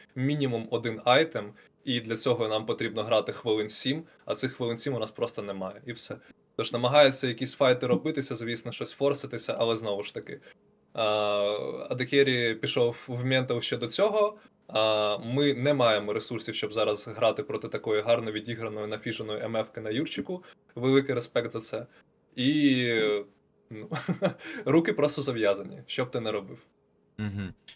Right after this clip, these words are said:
Speaker 2: А, два таких моментика мене ще цікавлять. Перший момент. Хто у вас взагалі відповідав за драфти, за підготовку команди, за не тільки драфти, а композицію, тобто х-, як її використовувати? Хто, от,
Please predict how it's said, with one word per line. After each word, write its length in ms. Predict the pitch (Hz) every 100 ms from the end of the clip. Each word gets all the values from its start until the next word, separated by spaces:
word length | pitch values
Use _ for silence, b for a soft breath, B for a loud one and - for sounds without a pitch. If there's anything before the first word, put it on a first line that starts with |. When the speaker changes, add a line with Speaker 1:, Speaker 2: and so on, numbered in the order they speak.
| _
Speaker 2:
А, 380 | 104 104 104 104 98
два 200 | 113 131
таких 260 | 113 107
моментика 480 | 107 104 95 95 98
мене 200 | 95 95
ще 160 | - -
цікавлять. 460 | - 143 139 -
Перший 300 | - 120 -
момент. 240 | 107 104 95 _ _ _ -
Хто 120 | 165
у 40 |
вас 120 | 185
взагалі 300 | 160 151 151
відповідав 420 | 143 127 131 131 123
за 120 | 127
драфти, 460 | 127 123 - 185
за 100 | 147
підготовку 600 | 120 113 110 143 151 -
команди, 480 | 143 139 135 127 113
за 760 | 92 98 104 101 101 101 98 - _ _ _ _
не 320 | 110 107 113
тільки 200 | 113 143
драфти, 320 | 117 120 - 123
а 60 |
композицію, 880 | - 117 113 117 101 147 - - 147
тобто 320 | 117 120 -
х-, 80 | 110
як 220 | 113 107 113
її 80 |
використовувати? 760 | 98 101 104 - 131 147 131 110
Хто, 200 | - 120
от, 120 | 117